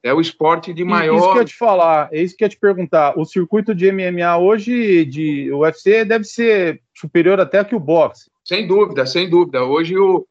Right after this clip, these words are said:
Speaker 1: hoje o, hoje o M M A já superou o, já superou o boxe, com certeza absoluta.
Speaker 2: E,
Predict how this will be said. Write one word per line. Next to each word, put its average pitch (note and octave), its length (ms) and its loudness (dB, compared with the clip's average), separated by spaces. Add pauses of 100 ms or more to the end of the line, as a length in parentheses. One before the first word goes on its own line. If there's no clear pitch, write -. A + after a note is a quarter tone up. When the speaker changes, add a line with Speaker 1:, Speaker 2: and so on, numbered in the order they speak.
(120)
Speaker 1:
hoje D#3+ 400 -2
o, F3 540 4
hoje D#3+ 240 0
o F#3 100 2
M G3 140 -2
M F3 180 -2
A F3 100 0
já F#3 200 -4
superou G3 840 -2
o, F#3 240 -2
já C#3+ 160 -4
superou F3+ 540 -2
o F3 40 -8
boxe, C#3 540 -4
com D#3+ 160 -6
certeza F3 520 -2
absoluta. D3+ 600 -2 (260)
Speaker 2:
E, E3+ 140 -2